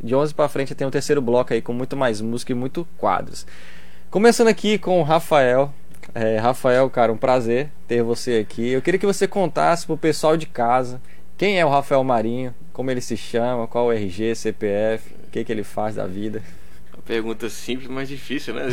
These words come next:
Speaker 2: <laughs> Quem é o, o cara simples, né, cara?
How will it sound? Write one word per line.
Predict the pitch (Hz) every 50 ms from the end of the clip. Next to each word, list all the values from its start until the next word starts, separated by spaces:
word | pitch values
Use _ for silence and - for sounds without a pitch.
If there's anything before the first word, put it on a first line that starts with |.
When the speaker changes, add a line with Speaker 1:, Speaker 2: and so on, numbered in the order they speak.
| 120 113 - 123
Speaker 2:
<laughs> | - - - -
Quem | - 127 127 131 131
é | 127 127
o, | 127 123 120
o | - - - - - - - - - - - - - - - - - - - - - - - - - - - - -
cara | - 180 165 - - - _ _ -
simples, | 143 143 123 107 107 110
né, | 117 123 120
cara? | - - 87 85